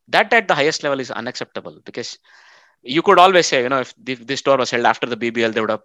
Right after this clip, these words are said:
done a better, uh, performance, they would have given a better credit for themselves. But look, it's not that black and white.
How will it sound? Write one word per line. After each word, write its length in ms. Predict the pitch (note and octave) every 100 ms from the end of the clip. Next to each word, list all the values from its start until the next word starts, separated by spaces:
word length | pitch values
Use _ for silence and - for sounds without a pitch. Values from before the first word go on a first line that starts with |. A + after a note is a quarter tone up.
| _ _
done 240 | G#2 A2
a 100 | G#2+
better, 320 | G2+ G2+ G#2+ - - _ _ _ _ _ -
uh, 140 | G#2
performance, 500 | - G#2+ A#2 A2+ G#2
they 60 | G#2+
would 80 |
have 80 | G#2
given 260 | A2 G#2+ G2+
a 80 | F#2
better 240 | G2 A2+
credit 300 | - G2+ G#2
for 80 | F#2
themselves. 300 | F2 - -
But 180 | - - - - - _ _ _ _ _ - _ _
look, 260 | E3 F#3 -
it's 200 | E3 -
not 260 | D3+ D#3
that 180 | B2+ A#2+
black 240 | A2+ F#2 G2+
and 100 | E2
white. 240 | D2 -